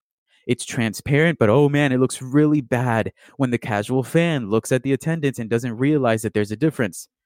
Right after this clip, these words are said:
Doesn't realize that the average of, what, eight thousand, ten thousand would really be, like, fifteen thousand right now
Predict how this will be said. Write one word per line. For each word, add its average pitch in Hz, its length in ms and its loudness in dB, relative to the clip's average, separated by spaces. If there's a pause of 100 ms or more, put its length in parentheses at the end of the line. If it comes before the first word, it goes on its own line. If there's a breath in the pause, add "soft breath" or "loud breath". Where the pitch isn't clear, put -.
(500)
Doesn't 143 180 0
realize 147 420 4
that 123 120 -2
the 120 120 0
average 127 320 2
of, 113 140 -2
what, 117 180 0
eight 127 200 -4
thousand, 131 500 -2
ten 123 200 -4
thousand 127 360 -4
would 123 120 -2
really 147 220 2
be, 127 160 0
like, 110 140 0
fifteen - 500 -6
thousand 92 380 -4
right 92 180 -4
now 90 220 -10